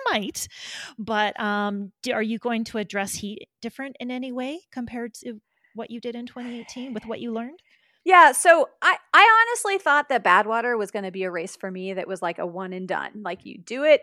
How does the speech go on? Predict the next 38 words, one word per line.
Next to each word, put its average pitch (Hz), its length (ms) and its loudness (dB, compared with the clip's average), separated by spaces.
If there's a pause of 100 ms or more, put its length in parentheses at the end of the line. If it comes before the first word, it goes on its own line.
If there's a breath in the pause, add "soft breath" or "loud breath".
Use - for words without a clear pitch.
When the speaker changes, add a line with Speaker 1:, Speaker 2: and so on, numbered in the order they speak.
(100)
Speaker 2:
check 226 260 -4
it 208 100 -4
off, 254 300 2
be 220 100 0
like, 196 220 -4
"Yay, 349 360 -2
I 330 140 -2
did 320 220 -6
it. 311 240 0
That's 254 200 -2
off 247 220 -2
my 247 140 -4
bucket - 360 -6
list." - 320 -12
And, - 240 -12
and 185 380 -10
that's 208 400 -4 (140)
really 226 460 -8
how 185 280 0
I 180 300 -2
anticipated 185 960 -10
it. - 280 -8
Um, 185 460 -2 (460 loud breath)
and 233 180 6
I 233 120 2
think 269 260 -6 (280)
I - 380 -4
really 208 320 -6
felt 202 380 -4
like 190 160 -4 (100)
I 190 220 -4
did 185 280 -10
not 175 360 -8
have 190 200 -10
a 196 100 -10
very 180 280 -10
good 190 320 -14
first - 400 -18